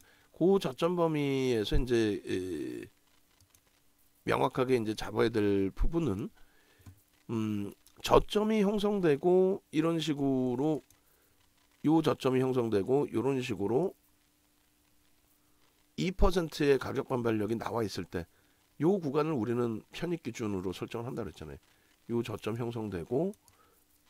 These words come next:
요렇게 형성돼 있을 때. 그럼 마찬가지입니다. 어느 구간이든 저점이 형성되고,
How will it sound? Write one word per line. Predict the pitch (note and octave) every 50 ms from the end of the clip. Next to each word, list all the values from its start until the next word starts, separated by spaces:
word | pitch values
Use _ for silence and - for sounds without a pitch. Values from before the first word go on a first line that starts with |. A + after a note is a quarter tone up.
| _ -
요렇게 | A2 G2+ G2+ G2 F#2 - - A2
형성돼 | G2+ G#2 G2 G2+ F#2 F2+ F2+ D#2+
있을 | - - - -
때. | - - F2+ - - _ _ _ _ _ _ _ _ _ -
그럼 | - F#3+ F#3
마찬가지입니다. | C#3+ A#2 - - E3+ - D#3 C#3+ C3+ B2+ A#2+ A2+ F#2+ F2
어느 | - A2 A#2+ D#3+ F#3 G3+ G#3 G#3
구간이든 | F#3 F3 D#3 - E3+ D#3+ D#3+ D3 D3 D3+ C#3+
저점이 | - - - - C3+ C3+ C3+
형성되고, | C3 B2+ B2+ B2 A#2 A2 A2 G2+ F#2+ A2 A2+ A2 G2